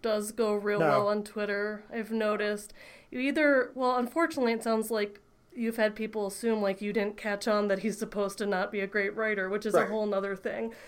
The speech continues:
Speaker 1: But I think the other thing is sometimes people really try to reassure you or <laughs> think that you're, well, I guess people do that on Twitter, actually, is they do say negative things about themselves for reassurance. So maybe it's confusing when you try to joke about it.
Speaker 2: It
Speaker 1: I
Speaker 2: was,
Speaker 1: don't
Speaker 2: it's
Speaker 1: know.
Speaker 2: very weird that anyone would think, you know,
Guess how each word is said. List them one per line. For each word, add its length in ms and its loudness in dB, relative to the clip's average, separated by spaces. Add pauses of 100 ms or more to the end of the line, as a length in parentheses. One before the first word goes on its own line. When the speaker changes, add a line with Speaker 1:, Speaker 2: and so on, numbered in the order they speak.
(160)
Speaker 1:
But 140 -2
I 100 2
think 240 -4
the 100 2
other 200 6
thing 160 2
is 120 -2
sometimes 420 -2
people 520 -6 (280)
really 240 0
try 200 2
to 80 0
reassure 540 0
you 180 0
or 100 2
<laughs> 0 -
think 280 0
that 200 0
you're, 140 -8 (220)
well, 100 6
I 60 8
guess 200 2
people 300 0
do 160 -2
that 140 2
on 160 -4
Twitter, 320 -6
actually, 420 -10
is 140 -8
they 140 -6
do 160 -10
say 300 -8
negative 340 -8
things 180 -8
about 240 -10
themselves 480 -10
for 80 -14
reassurance. 680 -8
So 100 -10
maybe 240 -6
it's 160 -10
confusing 640 -10
when 120 -10
you 80 -10
try 200 -8
to 80 -10
joke 300 -10
about 240 -10
it. 120 -10
Speaker 2:
It 80 8
Speaker 1:
I 40 8
Speaker 2:
was, 100 6
Speaker 1:
don't 80 -4
Speaker 2:
it's 140 2
Speaker 1:
know. 60 -4
Speaker 2:
very 240 8
weird 240 2
that 100 4
anyone 360 4
would 140 -2
think, 380 -6 (160)
you 100 4
know, 220 2